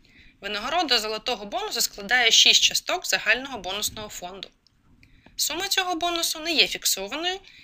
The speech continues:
і може змінюватися залежно від об'єму продажів компаній та кількості кваліфікованих Н К у країнах, де діє бонус росту та дуплікації.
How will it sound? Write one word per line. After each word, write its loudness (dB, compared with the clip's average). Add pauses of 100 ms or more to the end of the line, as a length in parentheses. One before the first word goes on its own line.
(140)
і -6
може 2
змінюватися -2
залежно 0
від -2
об'єму -2
продажів -4
компаній -6 (320)
та -2
кількості 4
кваліфікованих -2
Н -14
К -6
у -14
країнах, 0
де -8
діє -6
бонус -4
росту -8
та -6
дуплікації. -6